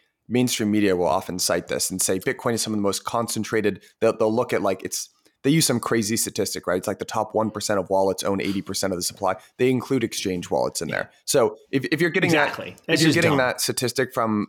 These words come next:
Speaker 1: mainstream media, like,
Speaker 2: Yeah.
Speaker 1: that's not incorrect, but your point is still well taken that the distribution is still a problem.
Speaker 2: It's lazy journalism.
Speaker 1: Yeah.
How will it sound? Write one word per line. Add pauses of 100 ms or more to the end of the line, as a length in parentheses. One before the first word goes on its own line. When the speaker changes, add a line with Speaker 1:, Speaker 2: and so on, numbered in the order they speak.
(140)
Speaker 1:
mainstream
media,
like, (500)
Speaker 2:
Yeah.
Speaker 1:
that's
not
incorrect,
but
your
point
is
still
well
taken
that
the
distribution
is
still
a
problem.
Speaker 2:
It's
lazy
journalism.
Speaker 1:
Yeah.